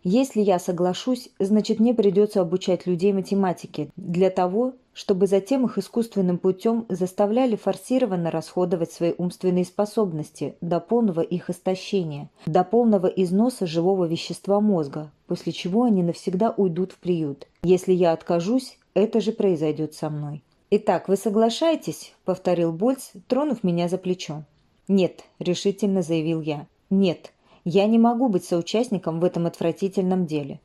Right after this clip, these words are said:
«Как хотите», вздохнул он. «Очень сожалею». Через минуту он деловито встал из-за стола, подошел к двери, приоткрыв ее, крикнул: «Хейдер, Шранк, зайдите сюда».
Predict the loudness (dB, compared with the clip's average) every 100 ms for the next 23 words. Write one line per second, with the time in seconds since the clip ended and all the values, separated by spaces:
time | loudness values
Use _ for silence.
0 | _ -4 -2 -2 -2 -4 -6 -6 -6 _
1 | -10 -2 -2 0 -2 -2 -4 -6 -8 -12
2 | -2 -2 -2 -6 -4 -4 -2 -2 -2 -6
3 | -12 -2 2 4 4 2 2 -2 0 2
4 | 4 4 4 4 0 -4 -2 -2 -2 -4
5 | -6 -4 -4 -2 -2 -4 _ -2 0 0
6 | 0 0 0 0 0 0 -4 -2 0 0
7 | 0 0 0 -2 -2 -4 -4 -8 -8 -10
8 | -14 -16 _ _ _ 0 2 2 0 -4
9 | _ -8 -2 0 -2 -8 _ -4 0 2
10 | 2 0 -6 -6 -6 -8